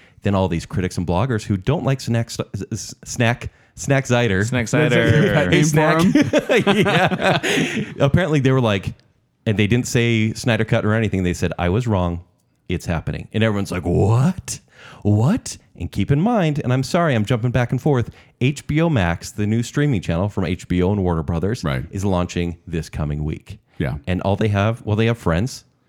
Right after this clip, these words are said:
Speaker 1: they have Big Bang Theory, Looney Tunes, all the H B O shows, and they don't really have this pinnacle. They don't have a Mandalorian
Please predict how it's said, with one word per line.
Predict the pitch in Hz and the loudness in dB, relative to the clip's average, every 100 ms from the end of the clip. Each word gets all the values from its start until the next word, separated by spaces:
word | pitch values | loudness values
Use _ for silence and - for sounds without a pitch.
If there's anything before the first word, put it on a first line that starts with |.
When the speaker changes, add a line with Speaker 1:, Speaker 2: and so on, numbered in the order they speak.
| _ _ - | _ _ -4
Speaker 1:
they | |
have | 90 90 | -2 0
Big | 98 82 | 0 0
Bang | 82 92 | 0 0
Theory, | - 101 127 151 - | 0 -2 -2 -4 -8
Looney | 98 87 90 110 | -4 0 0 0
Tunes, | 139 143 180 - - _ _ - | 0 0 -2 -6 -16 _ _ -4
all | 98 | 0
the | 95 | 2
H | 95 - | 0 0
B | 113 | 0
O | 123 | 0
shows, | - 147 160 - _ _ - | 0 -2 -2 -8 _ _ -4
and | 101 | 0
they | 139 | 0
don't | 185 | 0
really | 117 143 135 | 0 0 0
have | 104 107 113 95 | 0 0 -2 -2
this | 90 - | -4 -4
pinnacle. | - 135 143 92 | -4 -2 0 -2
They | 82 | 0
don't | 143 | 0
have | 143 | 0
a | 139 | 0
Mandalorian | 117 110 104 85 85 76 - | 2 0 0 0 0 -2 -8